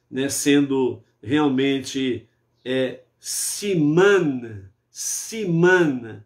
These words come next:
que significa sinal manifestado, nesse dia, uma influência para todo o ano. Ou seja, o primeiro e o segundo dia de Rosh Hashanah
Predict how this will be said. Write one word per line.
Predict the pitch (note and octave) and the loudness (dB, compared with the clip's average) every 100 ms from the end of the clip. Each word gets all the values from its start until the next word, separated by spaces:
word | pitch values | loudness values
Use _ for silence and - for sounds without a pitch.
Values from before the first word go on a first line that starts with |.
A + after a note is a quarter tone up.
| _ _ | _ _
que | - | -10
significa | D3 E3 D3 D3 D3 C#3+ D3 | -8 -4 0 0 0 -4 -6
sinal | A#2 - F3 D3 D#3+ F#3+ F3 | -6 -4 0 2 4 2 0
manifestado, | D#3 D3+ D3 C#3 - - C3+ D#3+ - A3+ - _ _ | 0 0 -2 -4 -4 -6 -4 -4 -6 -12 -18 _ _
nesse | B2+ D#3 E3+ D#3 | 0 2 2 -2
dia, | B2+ A#2+ F#3 E3+ B2+ G#2 - _ D3 | -8 -6 -2 0 0 -6 -18 _ -2
uma | E3 F#3 | 2 2
influência | G3+ G3 E3+ F#3 A3 - D#3+ | 2 2 4 4 4 0 -4
para | - D#3 D#3 | -4 -2 -2
todo | D3 - G#3 A#3+ A#3+ A3 | -4 -8 -6 -4 -6 -8
o | G#3+ A#3 G3+ | -8 0 2
ano. | E3 D3 A#2 G#2+ - | 4 2 0 -8 -12
Ou | D3+ | -8
seja, | D3+ - C3+ A2+ G#2+ F2+ _ _ _ _ _ _ _ _ - | -6 -2 -2 -4 -10 -20 _ _ _ _ _ _ _ _ -6
o | C#4 | -4
primeiro | C#4 A#3+ G3+ C4+ D4 B3+ E3+ D#3 | 0 2 4 6 6 4 2 0
e | E3+ | 0
o | F3+ | 0
segundo | E3+ F3 D3+ E3 D3 D3+ | -2 -4 -2 -2 0 -2
dia | A2+ D3 D3+ | 0 0 2
de | C#3+ D3+ | 2 0
Rosh | C#3+ - | 0 -4
Hashanah | C#3+ B2+ - A#2+ D3 F3 C#3+ | -8 -8 -10 -2 2 2 0